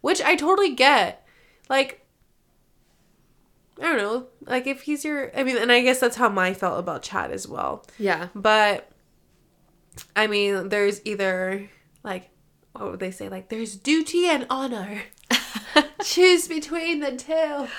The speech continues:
Speaker 2: Yeah. Uh,
Speaker 1: And so
Speaker 2: and
Speaker 1: now
Speaker 2: she,
Speaker 1: we're left on a cliffhanger.
Speaker 2: yeah. And she asked, too, the
Speaker 1: Yeah,
Speaker 2: other
Speaker 1: she was
Speaker 2: girls,
Speaker 1: like,
Speaker 2: like
Speaker 1: "Do you think I could go ahead and pick Phil and then just tell Phil to pick a girl after that?" And
Speaker 2: Oh, is that what she said? Tell
Speaker 1: yeah.
Speaker 2: him.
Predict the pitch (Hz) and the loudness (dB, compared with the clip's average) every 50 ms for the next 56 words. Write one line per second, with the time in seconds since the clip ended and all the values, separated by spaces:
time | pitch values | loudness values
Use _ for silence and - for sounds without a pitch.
0 | - - - - - - - - - - - 190 196 190 190 190 190 196 196 196 | -12 -12 -12 -14 -14 -16 -16 -18 -14 -2 2 6 8 10 10 10 10 10 10 8
1 | 190 185 185 185 - - - 214 247 285 339 359 370 381 381 381 381 370 359 - | 8 8 6 6 4 6 8 10 10 10 12 12 12 12 12 12 12 12 12 10
2 | - - 233 240 247 247 254 254 262 262 - - 240 247 233 233 233 233 202 180 | 10 10 8 10 10 10 10 8 8 6 4 4 4 4 4 4 2 0 -2 -2
3 | 170 - - - - - - 180 - - - - - - 214 - - _ - 208 | -6 -8 -14 -18 -16 -16 -16 -16 -18 -20 -20 -20 -20 -20 -20 -20 -12 _ 0 2
4 | 190 185 185 185 180 175 170 - - 190 190 - - 190 196 202 - 240 - - | 4 4 6 6 4 4 2 0 -2 -4 -8 -8 -4 -2 -2 2 2 2 4 6
5 | 170 170 170 170 - - - - - _ _ _ _ - - 190 170 165 160 - | 8 6 6 6 2 -2 -6 -8 -10 _ _ _ _ -10 -6 -4 -4 -2 -2 -4
6 | 143 165 - 226 240 214 196 190 220 - - - 240 240 - 240 226 220 226 - | -4 -4 2 6 6 8 8 6 4 0 0 0 0 0 2 0 0 0 -2 -2
7 | 240 233 233 233 240 240 226 226 - - 208 208 208 208 240 220 - 202 202 220 | -2 -2 -4 -2 -2 -4 -4 -4 -4 -2 -2 -2 -2 -4 -8 -8 -8 -6 -6 -6
8 | 220 226 208 208 208 202 202 - - 214 208 - - - 190 196 196 190 - 202 | -6 -6 -6 -6 -8 -10 -10 -10 -10 -10 -10 -10 -8 -4 -2 -2 -2 -2 -4 -4
9 | 196 196 196 190 202 196 - - - 202 196 196 196 - 202 185 185 190 - - | -4 -4 -6 -6 -8 -10 -8 -6 -4 -4 -4 -4 -6 -8 -8 -8 -8 -10 -12 -14
10 | - 202 - 190 185 190 180 185 190 - - 175 180 - - 196 196 196 202 214 | -14 -14 -12 -12 -8 -8 -6 -6 -6 -6 -6 -8 -8 -10 -10 -8 -6 -6 -6 -6
11 | - - _ _ _ _ _ _ - - - - - - - _ _ - - 202 | -8 -12 _ _ _ _ _ _ -20 -20 -20 -20 -20 -20 -20 _ _ -6 -4 -2
12 | 190 175 175 170 180 180 180 180 175 160 156 165 - 180 - - - 170 220 214 | -2 -2 0 2 2 4 4 2 2 0 -2 -6 -8 -10 -10 -12 -10 -8 -4 0
13 | 220 208 190 - - | 2 2 2 2 -2